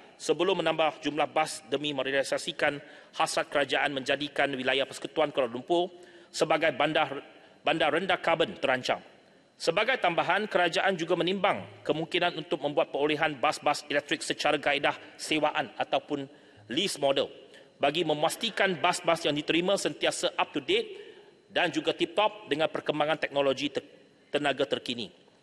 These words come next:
Tuntasnya, inisiatif ini berpotensi memberikan impak yang positif pada prestasi perkhidmatan bas secara am dan juga sejajar dengan perancangan D B K L dalam perihal perangkutan awam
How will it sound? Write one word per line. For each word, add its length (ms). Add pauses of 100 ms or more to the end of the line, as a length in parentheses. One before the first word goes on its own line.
(140)
Tuntasnya, 640
inisiatif 640
ini 160
berpotensi 800 (240)
memberikan 560
impak 320
yang 80
positif 560 (480)
pada 240
prestasi 480
perkhidmatan 400 (240)
bas 320
secara 240
am 320 (400)
dan 160
juga 240
sejajar 480
dengan 160
perancangan 560
D 80
B 160
K 240
L 240 (320)
dalam 240
perihal 400
perangkutan 480
awam 320